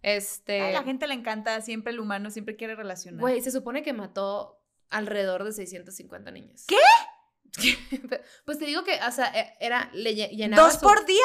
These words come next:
Speaker 2: cabrón.
Speaker 1: llenaba su tina de sangre, o sea, se...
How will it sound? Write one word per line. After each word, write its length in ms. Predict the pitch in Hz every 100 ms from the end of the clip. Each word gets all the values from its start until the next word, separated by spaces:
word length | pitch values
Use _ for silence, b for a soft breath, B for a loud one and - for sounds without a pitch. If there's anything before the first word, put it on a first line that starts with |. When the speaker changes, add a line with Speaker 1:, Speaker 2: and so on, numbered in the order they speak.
| 494
Speaker 2:
cabrón. 280 | 349 277 240
Speaker 1:
llenaba 340 | 240 240 269
su 240 | 302 240 -
tina 560 | 262 262 220 196 285 _ _ _ _ _ _
de 200 | 196 196
sangre, 540 | - 233 269 214 - -
o 40 |
sea, 120 | 202
se... 460 | 202 208 190 -